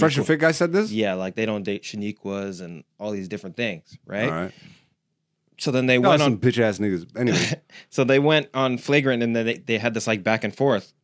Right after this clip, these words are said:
Speaker 2: And then Schultz will say afterwards, like, "Oh, I don't wanna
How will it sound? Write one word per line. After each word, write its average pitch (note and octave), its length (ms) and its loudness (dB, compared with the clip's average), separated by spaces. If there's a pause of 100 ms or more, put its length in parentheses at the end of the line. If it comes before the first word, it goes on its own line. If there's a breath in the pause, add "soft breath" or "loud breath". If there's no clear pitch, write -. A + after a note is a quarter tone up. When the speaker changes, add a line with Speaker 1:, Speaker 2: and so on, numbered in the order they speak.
(180)
Speaker 2:
And A#2 120 -6
then G#2 100 -4
Schultz C3+ 300 -2
will A#2+ 80 -2
say A2+ 260 0
afterwards, A2 560 0
like, F#2+ 260 -4
"Oh, A#2 200 2
I F2+ 180 -4
don't A#2+ 140 0
wanna A2 340 -2